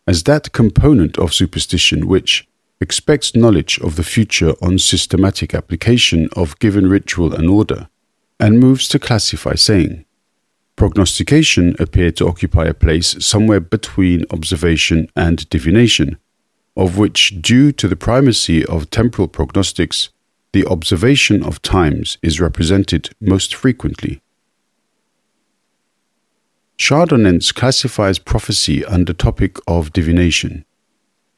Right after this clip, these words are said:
examples being the prophets of the Old Testament, biblical typological allegory,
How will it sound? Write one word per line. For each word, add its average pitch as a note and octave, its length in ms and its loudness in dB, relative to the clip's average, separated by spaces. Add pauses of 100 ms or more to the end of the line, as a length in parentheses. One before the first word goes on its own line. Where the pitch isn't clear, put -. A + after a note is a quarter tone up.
(120)
examples A2 680 2
being E2+ 260 2
the D#2 100 -4
prophets - 640 -2
of D#2+ 160 -8
the D#2+ 100 0
Old G#2+ 200 2
Testament, - 560 -6 (920)
biblical B2 500 2
typological F#2 920 0
allegory, F2 640 -2